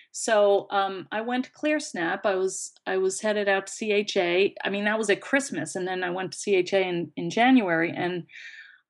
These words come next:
I wrote up a proposal and I talked to them and said, you know, "I really think this could be a cool thing." So they agreed and they, um, they said, "Yeah, let's give it a try." So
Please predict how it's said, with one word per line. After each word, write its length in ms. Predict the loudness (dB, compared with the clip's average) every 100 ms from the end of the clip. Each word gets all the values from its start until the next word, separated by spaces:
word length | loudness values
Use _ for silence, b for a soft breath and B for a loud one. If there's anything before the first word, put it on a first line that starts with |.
| 0
I 140 | 0
wrote 300 | 2 2 4
up 160 | 2 2
a 60 |
proposal 800 | -4 -8 -2 2 2 4 2 2
and 140 | 0 -2
I 100 | -4
talked 360 | -4 -4 0
to 80 | 0
them 420 | 2 0 -2 -8 -8
and 200 | -8 -8
said, 380 | -2 0 0 0
you 100 | -4
know, 320 | -2 0 0 0
"I 80 | -2
really 320 | 2 4 2
think 300 | 0 -4 0
this 180 | -2 0
could 160 | -2
be 120 | 4 4
a 60 |
cool 260 | 4 2 2
thing." 440 | 4 2 2 0 -10 B B B -2
So 220 | 4 6
they 180 | 6 6
agreed 580 | 4 2 4 4 0 -6
and 240 | -6 -4
they, 360 | -4 -4 -4 -4
um, 440 | -4 -2 -2 -4 -8 _ _ _ _ _
they 120 | -4
said, 220 | 2 2 2
"Yeah, 160 | 2
let's 240 | 2 0 0
give 160 | 0
it 60 | 2
a 60 | 0
try." 480 | 0 0 2 0 -6
So 480 | -2 2 4 2